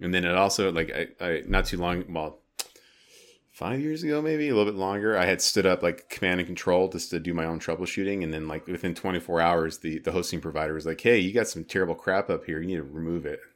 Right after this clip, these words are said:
And I'm like, "I, I put it there, but thanks a lot." And, like, so I think they actually, you know, proactively, they, they're being a little bit more intelligent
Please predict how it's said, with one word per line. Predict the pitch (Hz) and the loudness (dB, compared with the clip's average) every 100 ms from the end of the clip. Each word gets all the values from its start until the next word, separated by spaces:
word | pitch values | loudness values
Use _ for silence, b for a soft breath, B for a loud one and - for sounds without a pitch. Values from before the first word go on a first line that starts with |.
| _ - | _ -14
And | 80 | -10
I'm | 80 | -8
like, | 76 - | -10 -6
"I, | 95 85 87 | -4 -2 -4
I | |
put | - 139 | 4 4
it | 190 | 6
there, | 98 85 101 123 - - | 6 6 4 -2 -4 -4
but | - - | -6 -2
thanks | 120 107 - | 2 4 4
a | 90 | 4
lot." | 101 80 - | 4 2 0
And, | 80 | -6
like, | 80 - - | -6 -6 -10
so | - 101 | 0 4
I | 101 | 6
think | 160 139 | 4 4
they | 113 | 6
actually, | 101 123 - | 6 4 0
you | |
know, | 90 | -2
proactively, | - 101 113 - 87 85 85 | 2 4 4 0 -2 0 -2
they, | - 82 | -4 -4
they're | 82 87 | -2 -2
being | 85 95 | 0 -2
a | 92 | -2
little | 82 | -2
bit | 85 | -4
more | 82 | -4
intelligent | - 90 87 80 71 | -2 0 0 -2 -6